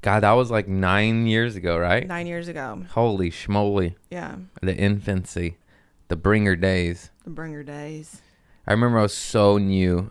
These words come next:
Speaker 1: Bringer show, I've explained this before, but you have to bring audience members to perform. If you don't sell any tickets, they don't put you up. And it's brutal, but
Speaker 2: Well
Speaker 1: necessary in the beginning, in my opinion, because I would have had zero real shows if it wasn't for
Speaker 2: Well,
Speaker 1: those.
Speaker 2: they would put you up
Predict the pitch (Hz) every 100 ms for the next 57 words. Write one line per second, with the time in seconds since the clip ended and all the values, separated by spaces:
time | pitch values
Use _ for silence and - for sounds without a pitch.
0 | - 85 107 107 104 - 101 87 95 -
1 | 92 87 90 - - 85 80 78 - 95
2 | 90 85 82 - 80 85 85 82 78 82
3 | 82 82 - 82 80 78 76 - - -
4 | 73 76 69 82 82 82 85 - - 85
5 | 82 80 - 98 - 92 - 82 80 80
6 | 87 - 73 73 - - - - _ _
7 | _ - 87 87 82 - 131 151 127 120
8 | 92 113 107 240 180 - 110 98 95 104
9 | 113 95 95 95 85 76 - 85 85 87
10 | - 80 73 - 90 95 92 101 90 -
11 | - 104 107 104 107 101 92 95 107 107
12 | 104 104 98 92 104 76 57 - 98 98
13 | 90 90 90 90 101 320 247 277 285 285
14 | - 254 226 226 240 220 196 -